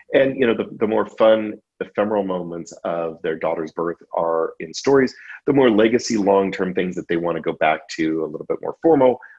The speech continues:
are back in news feeds. So a little bit of a different use case. They're fast. We've already talked about that. I'm not, as you guys know, if you've listened to a couple of our episodes, uh, brevity is not my key strength, but stories it is.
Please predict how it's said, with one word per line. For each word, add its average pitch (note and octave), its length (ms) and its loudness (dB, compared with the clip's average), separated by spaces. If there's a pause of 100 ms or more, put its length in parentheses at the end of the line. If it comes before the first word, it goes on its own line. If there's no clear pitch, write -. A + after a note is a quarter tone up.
(160)
are F2+ 80 -4
back E2+ 280 0
in D#2 140 -6
news F2 300 -2
feeds. D2+ 380 -6
So E2 140 -2
a E2 100 -6
little F#2+ 140 -2
bit B2 80 4
of B2+ 80 0
a A#2 60 2
different G2 320 -4
use F2 200 -8
case. E2 400 -4 (380)
They're G2+ 280 2
fast. F#2 400 0
We've E2+ 180 -2
already F2+ 180 0
talked E2 260 -4
about D#2 200 -2
that. A#2+ 260 -2 (200)
I'm D#2 180 -2
not, D2 300 -2 (100)
as D#2+ 180 -4
you D#2+ 80 -10
guys E2 260 0
know, E2+ 240 0
if A2 200 0
you've - 220 -6
listened G#2 240 0
to G#2 100 4
a - 20 -8
couple A2+ 240 4
of G#2 140 2
our G2 260 4
episodes, A2+ 480 -2 (460)
uh, G#2 300 2
brevity A#2 320 0
is G#2 80 -6
not A2 120 -4
my G#2 140 -4
key A2 320 -6
strength, C3+ 380 -2
but G2+ 200 -6
stories A#2 480 -2
it G#2+ 80 -4
is. D#3 380 -4